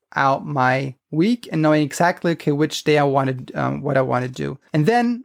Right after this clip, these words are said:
my daily habit is then mapping out the next day. So knowing exactly hour by hour what I wanna do, putting in buffers, of course, e-, et cetera, but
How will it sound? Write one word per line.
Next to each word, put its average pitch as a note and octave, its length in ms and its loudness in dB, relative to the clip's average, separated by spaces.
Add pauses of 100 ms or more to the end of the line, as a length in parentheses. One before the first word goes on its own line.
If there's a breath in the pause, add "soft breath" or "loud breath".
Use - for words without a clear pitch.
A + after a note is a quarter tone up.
my D#3 120 2
daily E3+ 360 4
habit D#3+ 360 2
is C#3 140 2
then C3 240 -2
mapping C3+ 380 0
out B2+ 180 0
the - 80 -8
next C3+ 340 -4
day. C#3+ 300 2
So D3 80 0
knowing D3+ 340 4
exactly D#3+ 680 0
hour D#3 280 4
by E3+ 200 0
hour C#3 560 2
what D3+ 480 -2 (160)
I C#3+ 140 0
wanna C#3+ 280 2
do, C#3+ 540 -2
putting D3 320 0
in D3+ 280 0 (300)
buffers, D3+ 340 0
of D3+ 140 -2
course, D3 460 0
e-, - 20 -10
et D#3 300 -4
cetera, D3 300 2
but D3 260 -2